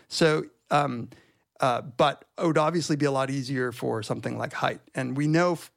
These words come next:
like, the, that the Dutch, for instance, within a few generations have become super tall.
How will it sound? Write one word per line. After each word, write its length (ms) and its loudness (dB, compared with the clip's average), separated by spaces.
like, 460 -4
the, 420 -4
that 380 -4
the 100 -2
Dutch, 400 0
for 160 0
instance, 600 -4
within 260 2
a 60 -2
few 240 0
generations 580 0
have 140 -4
become 340 -2
super 420 0
tall. 460 -2